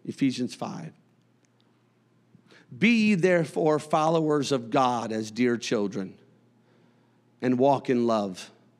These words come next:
as Christ also hath loved us." There you go. There's our love. There's our love. "And hath given himself for us, an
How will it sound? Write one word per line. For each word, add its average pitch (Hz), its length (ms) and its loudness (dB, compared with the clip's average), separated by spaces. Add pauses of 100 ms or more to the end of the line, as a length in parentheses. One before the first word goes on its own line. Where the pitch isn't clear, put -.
(680)
as - 140 -10
Christ 135 500 -2
also 123 340 -4
hath 110 300 -8
loved 107 400 -4
us." - 460 -14 (260)
There 143 140 -4
you 120 80 -2
go. 107 320 -8 (300)
There's 127 200 -6
our 113 100 -4
love. 104 460 -8 (1900)
There's 131 180 -6
our 113 120 -6
love. 101 300 -10 (1160)
"And 170 100 4
hath 160 300 2
given 202 320 2
himself 113 500 -4
for 104 160 -6
us, - 400 -8 (960)
an - 100 -6